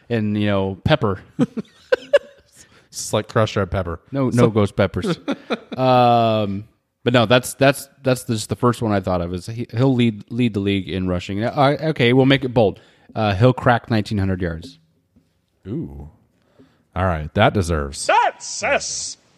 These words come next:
Speaker 1: There we go.
Speaker 3: Spicy meatball.
Speaker 1: Uh,
Speaker 2: Hold on.
Speaker 1: you want me, oh, you want
Speaker 2: Yeah, I'll go.
Speaker 1: wanna
Speaker 2: We'll
Speaker 1: go
Speaker 2: just,
Speaker 1: back and
Speaker 2: yeah,
Speaker 1: forth?
Speaker 2: let's do that.
Speaker 1: Teeter-totter?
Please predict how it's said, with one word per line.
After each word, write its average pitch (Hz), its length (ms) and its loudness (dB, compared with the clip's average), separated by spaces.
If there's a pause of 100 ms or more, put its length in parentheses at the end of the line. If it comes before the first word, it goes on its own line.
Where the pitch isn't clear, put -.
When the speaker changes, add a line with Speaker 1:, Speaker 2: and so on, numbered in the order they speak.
(240)
Speaker 1:
There 110 140 4
we 95 120 2
go. 90 60 -6
Speaker 3:
Spicy 269 240 -4
meatball. 277 720 2
Speaker 1:
Uh, 107 800 2
Speaker 2:
Hold 135 140 0
on. 120 200 0
Speaker 1:
you 123 60 0
want 113 140 0
me, 110 60 -4
oh, 101 80 -2
you 95 120 -4
want 98 100 -4
Speaker 2:
Yeah, 92 80 -2
I'll 95 140 0
go. 101 180 0
Speaker 1:
wanna 95 100 0
Speaker 2:
We'll 95 100 0
Speaker 1:
go 98 80 -2
Speaker 2:
just, 95 80 -2
Speaker 1:
back 101 120 0
and 101 60 -2
Speaker 2:
yeah, 98 40 -2
Speaker 1:
forth? 107 160 4
Speaker 2:
let's 95 100 0
do 117 60 2
that. 117 80 2
Speaker 1:
Teeter-totter? 113 360 -4